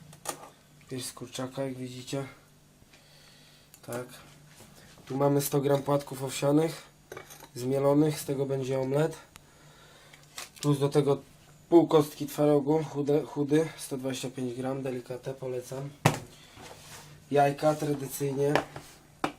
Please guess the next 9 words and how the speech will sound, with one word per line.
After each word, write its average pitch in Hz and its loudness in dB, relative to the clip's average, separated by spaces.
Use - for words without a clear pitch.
Dobre 139 0
źródło 139 0
białka. 135 -2
Jajek 156 -2
będę 147 0
wbijał 147 0
raz, 147 -2
dwa, 135 -6
trzy, - -4